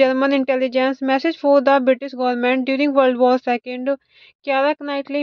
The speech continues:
Matthew Goode, Rory Kinnear, Charles Dance and Mark Strong appear in supporting roles। हेलो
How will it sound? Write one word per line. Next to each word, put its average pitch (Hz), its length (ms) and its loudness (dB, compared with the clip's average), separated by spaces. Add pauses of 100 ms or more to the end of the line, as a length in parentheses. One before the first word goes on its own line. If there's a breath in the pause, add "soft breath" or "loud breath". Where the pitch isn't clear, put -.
(140)
Matthew 254 400 -4
Goode, 262 420 -2 (480)
Rory 254 460 -2
Kinnear, 254 420 -6 (120)
Charles 269 360 -6
Dance 269 400 -6
and 240 240 -2
Mark 262 320 2
Strong 269 400 -10
appear 269 380 -6
in 269 160 -12
supporting 254 500 -14
roles। 233 340 -4 (3000)
हेलो 233 180 0